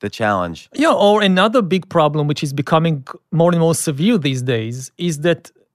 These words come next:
Speaker 2: as A I develops, it could completely destabilize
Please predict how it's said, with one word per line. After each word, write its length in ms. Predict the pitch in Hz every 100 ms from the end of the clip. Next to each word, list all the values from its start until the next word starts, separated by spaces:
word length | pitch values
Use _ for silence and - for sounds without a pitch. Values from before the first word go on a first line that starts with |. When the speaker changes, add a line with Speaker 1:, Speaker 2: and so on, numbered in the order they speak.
| -
Speaker 2:
as 160 | 175 -
A 180 | 214 226
I 200 | 190 196
develops, 800 | 160 127 190 202 127 - - - _ _ _ _ _ _ -
it 260 | 190 - -
could 240 | 220 196
completely 680 | - 202 - 214 - 220 208
destabilize 1200 | 185 185 - 170 170 143 127 104 104 107 - -